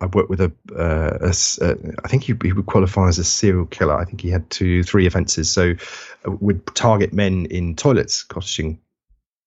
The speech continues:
locations in London, and, you know, bring them back,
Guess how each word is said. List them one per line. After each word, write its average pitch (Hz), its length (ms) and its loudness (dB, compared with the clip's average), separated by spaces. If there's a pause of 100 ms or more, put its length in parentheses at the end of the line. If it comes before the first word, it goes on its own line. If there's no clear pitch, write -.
(680)
locations 95 560 0
in 82 500 -4 (160)
London, 85 420 0 (520)
and, 82 340 0
you 78 120 -4
know, 78 100 2
bring 85 220 2
them 82 100 2
back, - 320 0